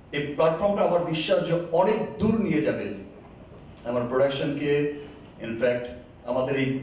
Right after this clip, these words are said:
ধারণাটা, এই যে ডিজিটালি সিনেমা সবার কাছে পৌঁছে দেয়া পুরো পৃথিবীতে, বিভিন্ন বড় বড় অ্যাপের মাধ্যমে, অ্যাপের মাধ্যমে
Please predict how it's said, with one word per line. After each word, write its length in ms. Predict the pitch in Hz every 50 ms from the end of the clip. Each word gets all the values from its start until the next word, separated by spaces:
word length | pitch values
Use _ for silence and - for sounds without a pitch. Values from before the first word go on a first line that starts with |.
| - -
ধারণাটা, 800 | - 127 131 151 160 165 165 165 160 143 127 - 120 120 - -
এই 80 | 120 120
যে 120 | 120 120
ডিজিটালি 520 | 120 123 113 - - 165 156 151 160 165 156
সিনেমা 300 | - - - 139 135 135
সবার 300 | - - 131 139 - -
কাছে 180 | - - - -
পৌঁছে 260 | 147 147 151 147 - -
দেয়া 360 | - 113 107 - - - - - - - - - - - - - - -
পুরো 160 | 160 151 151
পৃথিবীতে, 840 | 151 151 160 - 208 - 165 151 - - 110 110 110 107 - - - - - - - - 123
বিভিন্ন 480 | 123 127 131 135 147 143 139 135 131
বড় 160 | 135 135 135
বড় 200 | 131 135 135 135
অ্যাপের 300 | 127 127 - - 160 156
মাধ্যমে, 420 | 147 139 135 139 139 151 151 135 127
অ্যাপের 320 | - 123 123 120 147 143
মাধ্যমে 560 | 135 127 123 120 120 123 120 117 110 113 113